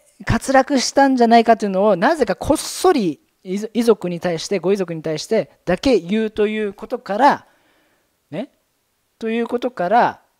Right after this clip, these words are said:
えー、この可能性があると。逆に。ね、低体温症とか衰弱という可能性が。いや、普通に山の中で、枯れ沢でお亡くなりになったんじゃなくて、山の中で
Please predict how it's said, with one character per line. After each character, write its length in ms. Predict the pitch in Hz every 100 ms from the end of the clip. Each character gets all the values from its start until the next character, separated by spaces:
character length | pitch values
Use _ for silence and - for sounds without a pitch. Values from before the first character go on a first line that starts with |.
| _ _ _ _ _ _ _ _ _ _ _ _ _ _ _ _ _ _ _ _ _ _ _ _ _
え 800 | 151 143 139 135 131 131 131 127 _
ー、 40 | _ _ _ _ _ _ _ _ _ _ _ _ _ _
こ 120 | -
の 100 | 180
可 140 | 156 151
能 180 | 139 127
性 200 | 131 127
が 220 | 208 147
あ 60 |
る 80 | 147
と。 140 | - _ _ _ _ _ -
逆 320 | 151 156 143
に。 220 | 127 120 _ _ _ _ _ _ _ _ _ _ -
ね、 180 | 254 -
低 160 | 147
体 240 | 135 147 139
温 200 | 139 127
症 200 | - 135
と 80 | 131
か 120 | 175
衰 340 | 143 - 139 123
弱 240 | 127 -
と 100 | -
い 120 | 117
う 40 | 101
可 140 | 101
能 140 | 98
性 140 | - -
が。 40 | _ _ _ _ _ 160
い 40 |
や、 60 | 143
普 80 |
通 240 | - 214 208
に 320 | 262 180 -
山 360 | - 151 220 254
の 120 | 269
中 300 | 311 403 254
で、 120 | 151
枯 160 | - 196
れ 60 |
沢 200 | 247 254
で 80 | 240
お 80 | 220
亡 100 | 214
く 80 | 220
な 120 | 214
り 80 | 214
に 40 |
な 60 | 220
っ 20 |
た 100 | 196
ん 40 |
じ 60 | 135
ゃ 20 |
な 40 | 110
く 60 |
て、 140 | - 113
山 320 | 127 151 156
の 100 | 160
中 320 | 226 262 151
で 160 | 101